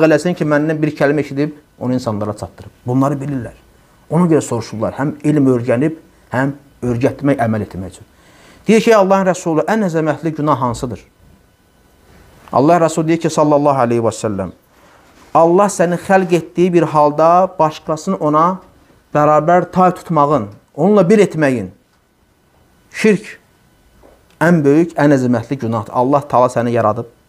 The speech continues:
Yerə göyə Allah yaradıb, lakin o bəndə Allaha qoyub digər məbudlara, batı ilahlara, insanlara, nə bilim, qəbirlərə, dağlara, daşlara, hətta heyvanlara belə pənah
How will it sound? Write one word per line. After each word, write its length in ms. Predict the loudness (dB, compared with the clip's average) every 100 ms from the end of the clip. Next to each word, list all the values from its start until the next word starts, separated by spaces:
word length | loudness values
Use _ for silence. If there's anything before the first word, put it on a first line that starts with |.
| _ _ _ -20 _
Yerə 180 | 2 2
göyə 120 | 2 2
Allah 320 | 2 0 0
yaradıb, 360 | 0 0 0
lakin 220 | 0 0 -2
o 80 |
bəndə 600 | -2 0 0 0 -2 -2 -6 -14 -20 _ _ _ _ _ _ _ _ _
Allaha 320 | -2 0 0 0
qoyub 240 | -2 -2
digər 320 | -2 0 0
məbudlara, 560 | 0 -2 -2 0 0 0 -6 _ _ _ _ _ _ 0
batı 260 | 0 0
ilahlara, 560 | 0 0 0 -2 -2 -4
insanlara, 680 | -2 -2 0 -2 -2 -2 -2 -6 -8
nə 100 | -6
bilim, 180 | -4 -4 -2
qəbirlərə, 480 | -2 0 0 0 0
dağlara, 400 | 0 0 -2 -6 -4
daşlara, 280 | -6 -2 -4
hətta 160 | -2 0
heyvanlara 460 | 2 2 2 2
belə 320 | 0 -2 -4 -8 _ _ _ _ _
pənah 220 | 0 2